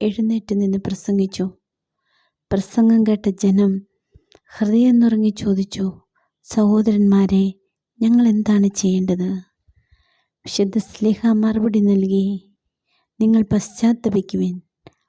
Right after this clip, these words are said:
പാപമോചനത്തിനായി ജ്ഞാനസ്നാനം സ്വീകരിക്കുവിൻ." അനുതപിക്കുന്ന ഹൃദയത്തെയും എളിമയുള്ള ആത്മാവിനെയും ദൈവം ഒരിക്കലും നിരസിക്കുകയില്ല.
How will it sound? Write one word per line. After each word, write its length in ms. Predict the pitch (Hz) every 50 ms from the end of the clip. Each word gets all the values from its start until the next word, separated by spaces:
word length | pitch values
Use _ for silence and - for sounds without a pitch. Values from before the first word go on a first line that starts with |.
| _ _ _
പാപമോചനത്തിനായി 1300 | - 214 214 220 220 233 247 233 233 226 214 202 214 214 208 202 208 - 202 196 196 190 190 190 190 190 196 190 _ _ _ _ _ _ _ -
ജ്ഞാനസ്നാനം 680 | 208 214 214 220 220 233 226 - - 226 208 208 202 190
സ്വീകരിക്കുവിൻ." 840 | 180 - - 190 190 185 185 175 180 180 - 185 180 180 175 185 185 - _ _ _ _ _ _ _ _ _ _ _ _ _ _ _ _ _ _ _ -
അനുതപിക്കുന്ന 640 | 226 220 226 220 254 233 214 233 - 247 220 226
ഹൃദയത്തെയും 920 | 214 180 214 208 202 220 226 226 214 220 - 208 202 202 196 196 190 - - - _ _ _
എളിമയുള്ള 520 | 226 220 226 240 240 254 247 247 233 233
ആത്മാവിനെയും 1000 | 220 208 208 208 _ _ 214 214 208 202 196 196 196 196 196 190 196 190 190 196 - - _ _ _ _ _ _ _ _ 185
ദൈവം 440 | 175 196 202 208 202 208 214 208 202 233 - _ -
ഒരിക്കലും 460 | 208 185 190 - - 190 190 196 190
നിരസിക്കുകയില്ല. 960 | 190 190 202 202 214 - - - 220 - - 220 208 185 175 180 180 180 185